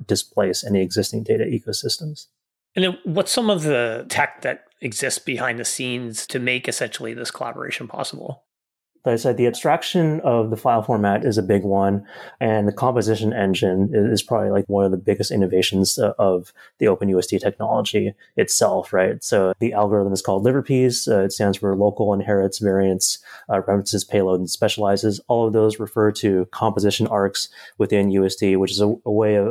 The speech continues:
Speaker 1: effectively linking content together, right? And assembling a composite of all the content on top of each other. And the power of that is that all of that content is still preserved,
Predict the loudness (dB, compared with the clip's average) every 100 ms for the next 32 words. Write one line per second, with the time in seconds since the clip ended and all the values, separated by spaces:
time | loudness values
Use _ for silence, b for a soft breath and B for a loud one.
0 | -2 -2 -2 0 -2 2 0 2 0 0
1 | -2 b b b -2 0 0 -2 -2 -2
2 | 0 2 2 0 -2 b b -4 0 0
3 | 0 _ 0 2 2 0 -2 0 2 2
4 | 0 -2 -4 -4 0 0 2 0 -4 _
5 | -2 0 2 0 -2 -2 -2 -2 -2 -4
6 | -14 B B B 0 0 -2 -2 -2 0
7 | 0 2 2 0 b b -4 0 2 0
8 | -2 -6 _ _ _ _ _ 0 0 0
9 | 2 2 0 0 0 -2 0 2 2 0
10 | 0 0 -2 -6 0 2 2 0 -2 0
11 | -2 0 0 0 0 -2 0 2 0 2
12 | -2 0 0 0 -4